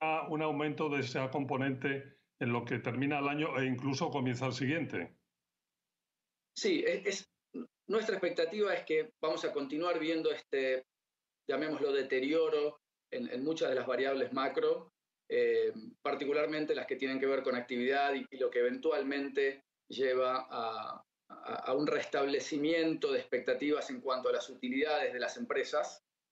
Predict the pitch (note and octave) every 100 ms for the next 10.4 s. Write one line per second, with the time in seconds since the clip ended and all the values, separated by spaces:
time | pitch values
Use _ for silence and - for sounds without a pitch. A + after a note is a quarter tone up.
0 | _ _ - A2+ G#2+ - - - C3 C3+
1 | B2+ B2+ B2+ A#2+ C3 C3 A#2+ A2+ A2+ A#2
2 | A2+ - C3 C#3+ D#3+ _ _ _ _ _
3 | B2 A#2 A#2 C#3 E3 E3+ E3 D3 F3 E3
4 | E3 F3 F3 F#3+ F#3+ _ _ - F#3+ F3+
5 | E3 - _ _ _ _ _ _ _ D#3+
6 | D3+ D3+ F#3+ F#3+ D#3 B2 A#2+ - - -
7 | - - - B2 - C#3+ C3+ C#3 C3+ A#2+
8 | C#3 A#2+ A#2 - - - - - - A#2+
9 | A#2+ A2 - B2 C#3 B2+ B2+ A#2 A#2+ A#2+
10 | A2 - - -